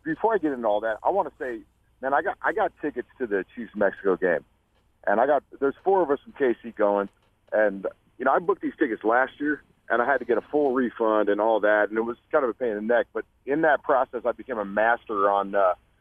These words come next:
booking tickets in Mexico City, you know, as far as it goes. Now, there's one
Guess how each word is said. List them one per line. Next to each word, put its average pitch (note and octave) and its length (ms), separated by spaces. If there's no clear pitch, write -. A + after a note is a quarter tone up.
booking D3+ 360
tickets D3 360
in A#2 160
Mexico B2 440
City, B2 360
you C#3+ 100
know, B2 140
as A2+ 140
far D3 200
as A#2+ 60
it A2+ 120
goes. C3+ 320
Now, A#2 120
there's E3 220
one D3 560